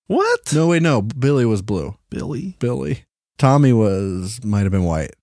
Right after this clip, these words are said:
Speaker 1: He was green and then he turned into
Speaker 2: Green.
Speaker 1: white. Yeah.
Speaker 2: Oh, okay.
Speaker 1: In the movie.
Speaker 2: Tommy?
Speaker 1: He morphed.
Speaker 2: He morphed. <laughs> Is he the one who, like, stabbed the guy with the, the samurai sword in real life?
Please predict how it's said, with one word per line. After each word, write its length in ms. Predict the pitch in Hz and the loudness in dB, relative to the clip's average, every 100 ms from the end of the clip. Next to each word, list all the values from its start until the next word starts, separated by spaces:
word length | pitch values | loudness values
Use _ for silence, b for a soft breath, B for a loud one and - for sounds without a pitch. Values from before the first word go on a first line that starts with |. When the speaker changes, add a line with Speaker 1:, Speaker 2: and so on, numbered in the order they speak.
| _ _ _ | _ _ _
Speaker 1:
He 120 | 175 | -2
was 140 | 190 | 0
green 400 | 143 175 202 160 | 0 0 0 0
and 100 | 127 | -2
then 60 | 135 | -4
he 60 | |
turned 220 | 127 143 147 | -4 -2 0
into 160 | 147 | 0
Speaker 2:
Green. 160 | 131 110 | 0 0
Speaker 1:
white. 160 | 90 - | -4 -8
Yeah. 240 | - 139 127 - - | -8 -8 -8 -12 -6
Speaker 2:
Oh, 260 | 113 120 113 | 0 2 2
okay. 340 | 127 95 76 - _ _ | 0 -2 -4 -10 _ _
Speaker 1:
In 120 | - | -4
the 60 | 131 | -2
movie. 400 | 127 143 139 - | 2 0 0 -6
Speaker 2:
Tommy? 360 | - 135 175 208 | -4 -2 0 0
Speaker 1:
He 100 | 139 | 0
morphed. 600 | 139 143 139 127 - - _ _ | 0 0 -4 -10 -16 -20 _ _
Speaker 2:
He 120 | 139 | -4
morphed. 840 | 147 156 165 143 120 - - - | 0 0 2 0 -2 -2 -4 -2
<laughs> 140 | 294 269 | 0 0
Is 100 | 156 | 0
he 120 | 220 | 0
the 100 | 214 | 0
one 280 | 208 208 202 | 0 0 2
who, 120 | 185 | 2
like, 240 | 175 151 | 2 0
stabbed 280 | - 135 135 | -2 -2 0
the 40 | 143 | 0
guy 200 | 139 139 | 0 0
with 140 | 135 | 0
the, 120 | 127 113 | -2 -6
the 380 | 117 113 123 | -8 -8 -6
samurai 420 | 117 131 127 131 131 | -2 -2 0 0 -2
sword 300 | - 139 139 | -2 -2 -2
in 60 | |
real 160 | 139 139 | -2 -2
life? 320 | 143 143 - | -2 -4 -8